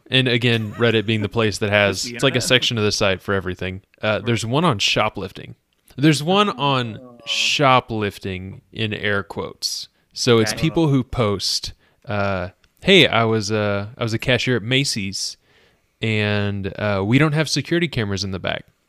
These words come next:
Speaker 1: And then someone else is like, "Yeah, uh, from six to eight P M, Walmart restocks." And it's just like,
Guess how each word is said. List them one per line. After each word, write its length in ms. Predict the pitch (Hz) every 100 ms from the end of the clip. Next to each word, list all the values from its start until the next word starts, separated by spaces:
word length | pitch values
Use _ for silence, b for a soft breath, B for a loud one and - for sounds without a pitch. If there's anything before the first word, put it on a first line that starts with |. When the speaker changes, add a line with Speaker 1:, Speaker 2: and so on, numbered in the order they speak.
| _
Speaker 1:
And 80 | 123
then 60 | 123
someone 220 | 131 123
else 160 | 135 123
is 140 | 110
like, 180 | 101 95
"Yeah, 360 | 120 127 101 98 b b b -
uh, 280 | 110 107 104
from 360 | - 113 104
six 280 | 104 139 -
to 80 | -
eight 200 | 113 113
P 220 | - 120 120
M, 400 | 117 110 107 101 b b b b
Walmart 520 | 113 117 117 113 107 -
restocks." 640 | 117 123 - 123 113 - -
And 140 | 127
it's 100 | 127
just 200 | - 127
like, 300 | 120 107 -